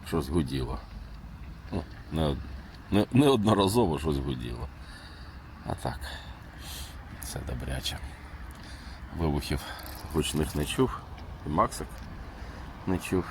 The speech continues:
і я. Вчора п'ятниця була, трохи, <clears throat> трохи посиділи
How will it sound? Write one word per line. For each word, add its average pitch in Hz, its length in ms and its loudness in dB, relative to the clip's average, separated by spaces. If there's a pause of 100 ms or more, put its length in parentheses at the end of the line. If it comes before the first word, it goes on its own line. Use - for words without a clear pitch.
(140)
і 71 120 0
я. 92 140 6 (1700)
Вчора 92 360 6
п'ятниця 123 520 10
була, 117 380 10 (120)
трохи, 113 320 8 (600)
<clears throat> 73 80 12 (1200)
трохи 98 380 8 (1040)
посиділи 120 600 10